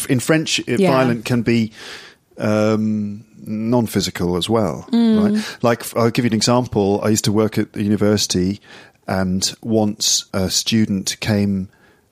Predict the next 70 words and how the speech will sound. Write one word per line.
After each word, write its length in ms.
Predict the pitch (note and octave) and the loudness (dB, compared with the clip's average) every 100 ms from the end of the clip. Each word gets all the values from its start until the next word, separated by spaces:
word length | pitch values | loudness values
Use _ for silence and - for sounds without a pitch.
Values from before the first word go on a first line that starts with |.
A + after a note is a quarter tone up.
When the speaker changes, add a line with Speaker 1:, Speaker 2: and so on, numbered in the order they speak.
| _ _ _ - | _ _ _ -6
Speaker 1:
to 120 | - | 0
my 140 | F#2 F#2 | 0 0
class 440 | - G2+ F#2+ - | 0 -2 -2 -2
in 80 | G2 | -2
the 60 | |
middle 300 | G2+ C3+ D3+ | 0 0 2
of 80 | B2 | 0
the 60 | G#2 | 0
semester 640 | - G#2+ G#2 - D#2+ D#2 - _ _ _ _ _ - | 0 0 -2 -4 -6 -8 -14 _ _ _ _ _ -10
and 160 | A2 G#2 | -2 0
he 80 | |
just 220 | G#2 G#2+ A#2 | 0 0 -2
expected 480 | - B2 - G2+ - | -2 -2 -4 -6 -4
to 80 | - | 0
be 100 | G#2 | 0
allowed 280 | G2+ G2+ | 2 0
into 200 | G2+ F#2 | -2 -2
my 120 | F#2+ E2+ | -4 -4
class. 360 | - G2+ E2+ | -2 -2 -2
And 80 | G2 | -2
I 20 | |
didn't 200 | G2 B2 | 0 0
want 180 | A2+ G2+ | 0 0
him 140 | F#2 F#2+ | 2 0
in 240 | G2 D2+ | -2 -4
'cause 200 | - F#2+ | -8 -2
I 40 | F#2 | 0
Speaker 2:
No, 60 | A2+ | 2
Speaker 1:
already 180 | A#2+ A2+ | 2 2
Speaker 2:
that's 120 | G#2+ | 2
Speaker 1:
had 80 | G#2 | 2
a 40 | |
Speaker 2:
fair. 60 | A#2 | 2
Speaker 1:
really 200 | A2 F#2 | 0 -2
full 300 | - A2 E2+ | 0 0 0
class. 460 | - G#2 D#2 - - - - - | 0 0 0 -4 -6 -12 -14 -6
So 120 | - | -2
I 20 | |
had 100 | C3+ | 0
to 60 | C#3+ | 0
talk 320 | - C#3+ C3+ | 0 0 -2
to 140 | - A2+ | 0 0
him 280 | G#2 G2+ - - | 0 -2 -6 -4
quite, 240 | C3 A#2 - | -2 -2 -2
you 80 | A#2+ | 0
know, 120 | G2+ | 2
I 60 | |
had 100 | A2+ | 2
to 100 | - | 0
be 220 | G#2 B2 G#2 | -2 -4 -4
quite 340 | - A#2 - | -2 -2 -2
clear. 220 | - A#2+ | 0 2
And 80 | G#2+ | 2
I 20 | |
was 100 | G2 G#2+ | 0 0
like, 140 | G2+ - - - | -2 -6 -10 -2
"No, 160 | A#2+ | 0
you're 180 | C3+ C#3 | 0 0
not 100 | C#3 | 0
coming 220 | - D3+ | 0 0
into 160 | C#3+ D#3 | 0 0
my 100 | D3+ | 0
class 360 | - G2+ G#2 - | 0 0 -2 -2
because 320 | A#2 G#2+ - | -2 -2 0
this 180 | A#2+ G#2+ | -2 -2
is 80 | |
a 60 | F#2+ | -2
high-level 360 | G#2+ C3+ A#2+ A2 | 0 0 0 0
class," 300 | F#2+ F#2+ - | 0 -2 -2
it's, 200 | - | -6